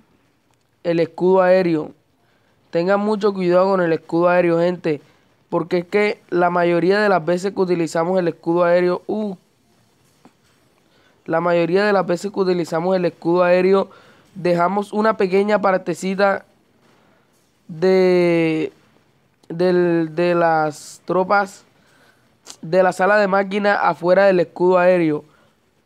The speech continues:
Y entonces, cuando lo dejamos afuera, nos pueden dar bombardeos. Y, y eso no lo queremos porque prácticamente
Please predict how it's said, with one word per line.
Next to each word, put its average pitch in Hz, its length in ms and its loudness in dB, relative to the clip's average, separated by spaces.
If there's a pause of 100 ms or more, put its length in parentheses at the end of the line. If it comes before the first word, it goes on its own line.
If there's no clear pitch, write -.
(160)
Y 180 160 -4
entonces, 180 720 -4 (380)
cuando 175 260 -2
lo 175 140 2
dejamos 165 420 -2
afuera, 196 560 0
nos 180 220 -6
pueden 170 640 0
dar 165 220 0
bombardeos. 170 720 -2 (760)
Y, 190 220 -2
y 175 380 0
eso 202 200 0
no 208 100 0
lo 196 120 0
queremos 190 380 -2
porque 170 280 -2
prácticamente 190 920 -2